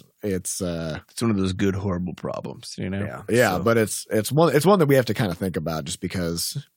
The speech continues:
Speaker 1: and th-, this is the same kind of thing we, we've been struggling to figure out how to deal with player feedback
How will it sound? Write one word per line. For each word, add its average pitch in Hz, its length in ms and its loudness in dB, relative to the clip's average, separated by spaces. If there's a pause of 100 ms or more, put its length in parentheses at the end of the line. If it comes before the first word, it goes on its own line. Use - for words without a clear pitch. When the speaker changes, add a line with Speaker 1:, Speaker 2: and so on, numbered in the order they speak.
(140)
Speaker 1:
and 135 100 6
th-, 175 120 6
this 180 120 12
is 156 60 4
the 139 80 4
same 131 200 2
kind 120 120 4
of 107 60 2
thing 113 100 2
we, 101 100 4 (140)
we've 127 240 2
been 120 260 2 (220)
struggling 156 460 4
to 110 40 0
figure 110 240 0
out 90 80 -2
how 107 140 -2
to 101 100 0
deal 101 200 0
with 90 140 -4
player 104 220 -2
feedback 123 720 -2